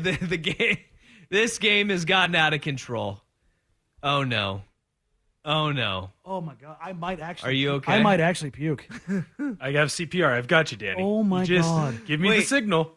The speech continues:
Speaker 1: Again, Will, when, if a person pukes, you don't give them C P R. That's actually pretty disgusting, man.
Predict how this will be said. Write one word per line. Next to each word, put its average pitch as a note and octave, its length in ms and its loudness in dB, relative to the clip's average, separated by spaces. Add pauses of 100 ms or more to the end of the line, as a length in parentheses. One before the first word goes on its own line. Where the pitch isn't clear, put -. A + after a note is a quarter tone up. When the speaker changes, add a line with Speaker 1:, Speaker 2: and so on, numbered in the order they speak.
Speaker 1:
Again, E3+ 480 0 (440)
Will, F3+ 560 0 (240)
when, F#3 260 -2
if F#3+ 160 -2
a G3 80 0
person B3+ 500 -4
pukes, C#4+ 360 -4
you G3+ 80 -6
don't A3 300 -2
give G#3+ 140 -6
them A3 160 -2
C A#3 200 -2
P B3 220 -2
R. C4 220 2
That's F#3 180 -2
actually A#3+ 260 -2
pretty C4 280 -2
disgusting, C4 600 -2
man. F3+ 420 2